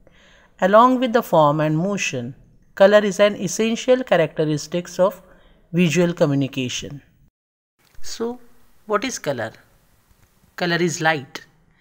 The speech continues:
Color is a response of the eye to different wavelengths of radiation within the visible spectrum. Color is chroma. As you all know,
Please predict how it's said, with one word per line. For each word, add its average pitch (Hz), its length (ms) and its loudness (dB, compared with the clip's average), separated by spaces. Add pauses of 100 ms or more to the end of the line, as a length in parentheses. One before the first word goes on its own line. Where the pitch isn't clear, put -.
(320)
Color 190 220 2
is 202 140 0
a 190 60 2
response 175 540 -4
of 151 140 -10
the 147 100 -2
eye 131 300 0
to 170 80 -8
different 185 460 -8
wavelengths 139 520 -8
of 143 320 -10
radiation 147 800 -4 (520)
within 226 400 -2
the 220 80 0
visible 156 480 0
spectrum. - 720 -6 (800)
Color 156 260 -2
is 151 240 -4
chroma. 135 560 -6 (1120)
As 202 220 2
you 226 120 0
all 233 140 4
know, 160 420 -6